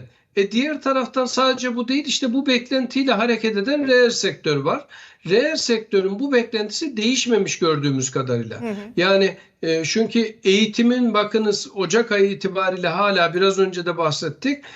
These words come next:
Speaker 1: Eğitimin hala yıllık bazda en yüksek artışa sahip olması ve bunun kolay kolay da değişmemesi. Çünkü aylık bazdaki değişimlerde de yukarı taşıdığı için sürekli, e, yıllık bazda da değişmiyor gördüğümüz kadarıyla.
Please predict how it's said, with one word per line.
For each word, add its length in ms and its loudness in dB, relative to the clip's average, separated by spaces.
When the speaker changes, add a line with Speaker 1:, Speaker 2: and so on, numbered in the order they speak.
Speaker 1:
Eğitimin 500 2
hala 460 2
yıllık 480 0
bazda 280 -2
en 200 2
yüksek 380 -2
artışa 460 -2
sahip 360 0
olması 640 0
ve 120 2
bunun 200 2
kolay 380 2
kolay 280 2
da 140 0
değişmemesi. 580 -2
Çünkü 260 -2
aylık 400 0
bazdaki 640 0
değişimlerde 920 0
de 60 2
yukarı 480 0
taşıdığı 460 -2
için 280 0
sürekli, 680 -2
e, 100 0
yıllık 480 2
bazda 340 2
da 120 -6
değişmiyor 560 4
gördüğümüz 520 0
kadarıyla. 500 0